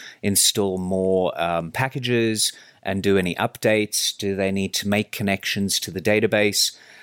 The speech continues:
Uh, and then with databases, there's only a finite collection, uh, c-, uh, connection number that you can make to the database.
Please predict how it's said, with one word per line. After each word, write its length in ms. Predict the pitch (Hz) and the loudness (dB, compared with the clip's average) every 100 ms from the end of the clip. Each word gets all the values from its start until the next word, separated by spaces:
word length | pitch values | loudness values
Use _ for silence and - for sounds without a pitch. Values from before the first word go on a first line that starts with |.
| - - | -10 0
Uh, 320 | 113 113 113 | 4 4 4
and 220 | 135 151 | 2 0
then 320 | 160 175 156 123 | 0 0 -2 2
with 320 | 143 135 - | 4 4 2
databases, 720 | 131 131 123 120 - 113 107 | 2 2 2 2 2 0 2
there's 200 | 113 107 | 2 2
only 220 | 117 110 | 2 2
a 40 | 101 | 0
finite 600 | - 110 113 110 101 - | 0 0 2 0 -2 -6
collection, 520 | - 101 - - - | -4 -4 -4 -8 -2
uh, 160 | 104 95 - | 0 0 -8
c-, 100 | - | -4
uh, 500 | 92 92 85 73 76 - | -2 0 -4 -6 -10 -8
connection 540 | - 123 143 - 110 | 2 2 2 0 0
number 340 | 104 98 92 87 | 0 0 0 0
that 240 | 92 - | -2 -4
you 80 | - | -8
can 180 | 101 95 | -4 -2
make 280 | 92 90 | -2 -2
to 200 | - 151 | -2 0
the 120 | 147 107 | 0 2
database. 680 | 95 92 85 80 - - | 2 0 -2 -4 -2 -4